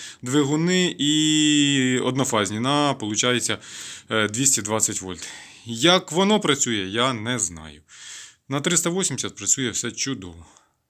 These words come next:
Виробник Техномашстрой. Ось всі його координати. Можна зайти на сайт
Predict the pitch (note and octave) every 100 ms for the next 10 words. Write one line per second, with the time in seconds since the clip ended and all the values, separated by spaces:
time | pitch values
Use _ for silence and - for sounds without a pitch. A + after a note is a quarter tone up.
0 | _ _ C3+ D3 D#3+ D3+ C3+ A2+ - _
1 | _ _ _ - C3+ D3 C#3+ D3 - -
2 | A#3+ A3+ G3 - _ _ _ _ _ _
3 | _ _ - D#3 D#3 - - - _ -
4 | B2+ C3+ A#2+ G2 A2+ A2 _ _ _ _
5 | _ _ _ _ _ _ - B2 A#2+ B2+
6 | F3 G#3+ G#3+ E3 C3+ - _ _ _ _
7 | _ _ _ _ - B2 A#2 A2 G#2+ A2+
8 | A2 A#2+ A#2+ D#3+ D#3+ D#3